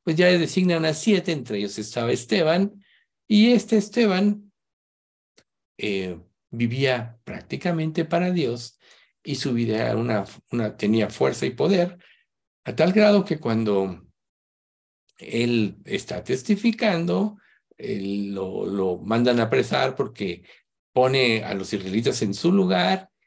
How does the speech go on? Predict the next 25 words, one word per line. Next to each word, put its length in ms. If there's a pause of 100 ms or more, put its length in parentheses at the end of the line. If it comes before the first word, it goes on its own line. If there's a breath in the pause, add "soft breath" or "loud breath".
(200)
lo 140
ma-, 220
lo 160
llaman 340
al 160
concilio, 1120
acusándolo 640
de 180
que 300 (280 loud breath)
había 360
blasfemado 1000
el 160
templo 320
de 100
Dios, 480 (480)
porque 420
dijo 280
que 120
iba 120
a 40
ser 220
destruido, 600
cosa 340
que 100
sabemos 600